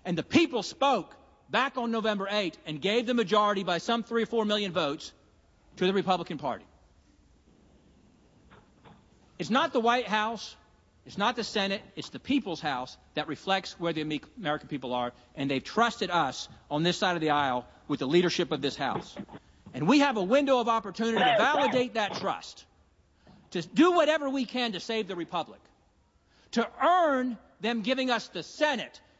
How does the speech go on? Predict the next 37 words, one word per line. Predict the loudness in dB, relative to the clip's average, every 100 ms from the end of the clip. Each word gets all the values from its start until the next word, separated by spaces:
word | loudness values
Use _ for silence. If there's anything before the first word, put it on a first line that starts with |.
| _
and | 0 2 2
the |
White | 2 2 0
House | -2 -2 -2 -8 -20 -20 -10
and | -4 4
this | 4 4
House | 0 -2 -2
back | -4 -6 -6
in |
twenty | -12 -10 -10
twenty-four. | -10 -10 -8 -8 -10 -10 -12 -10 -12 -12 -16 -20 -20 _ _ _ _ _ _ _
We | 0 4 4
have | 2 0
got | 0 0 -4
to | -10
have | -2 -2 -2 -4
a | -6
leader | -4 -4 -6 -14 -16 -18 -18 _ _ _ _ _ _ -20 -20 -20 _ _
who | 0
not | 2 4 4
only | 4 4
has | 2 -2
true | -2 0 0
conservative | 0 0 2 2 -2 -4
convictions | 0 0 0 -2
that | -2 -2
reflect | -4 0 0 0 -2
the |
majority | -4 2 2 2 0
of | -4
Republicans | -2 0 0 -4 -4
who | -6
sent | 0 0 2
us | -2 -4
here, | -6 -10 -12 _ _ _ _ _ _ _ _ _ _ _ -10
but | 0
yet | 0